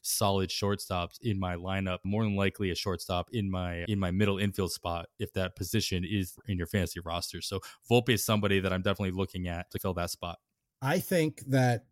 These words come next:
Speaker 2: if you can, if you have room on your roster and you're considering guys like C J Abrams or Ezequiel Tovar, even his teammate Oswald Peraza, I would take Volpe right in the same ballpark as those players.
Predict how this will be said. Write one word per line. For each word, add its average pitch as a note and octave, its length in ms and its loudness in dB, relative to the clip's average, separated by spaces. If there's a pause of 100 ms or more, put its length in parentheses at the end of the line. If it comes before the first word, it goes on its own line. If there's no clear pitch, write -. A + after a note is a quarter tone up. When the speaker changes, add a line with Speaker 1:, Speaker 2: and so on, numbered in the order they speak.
Speaker 2:
if C3+ 180 4
you F3+ 160 4
can, D3+ 500 2 (300)
if D3 160 2
you G#3+ 100 6
have F#3+ 140 2
room G#3+ 240 4
on F#3 120 4
your D#3+ 120 4
roster D3+ 500 2
and A#2 180 6
you're E3 220 4
considering F#3+ 640 4
guys C#3+ 360 6
like B2+ 420 2 (500)
C F#3+ 200 4
J E3+ 120 2
Abrams D#3+ 720 2
or D3 160 2
Ezequiel D#3+ 580 4
Tovar, E3 760 2 (1200)
even A#3 440 6
his G3+ 160 0
teammate G3+ 420 4
Oswald C#3+ 680 4 (260)
Peraza, D3 600 2
I F3 140 4
would G#3 140 4
take F3 220 0
Volpe E3 420 4
right D#3 240 6
in F3 120 4
the D#3+ 80 4
same D#3 280 6
ballpark B2+ 480 4
as A#2 140 8
those A#2 240 4
players. F#2+ 460 -4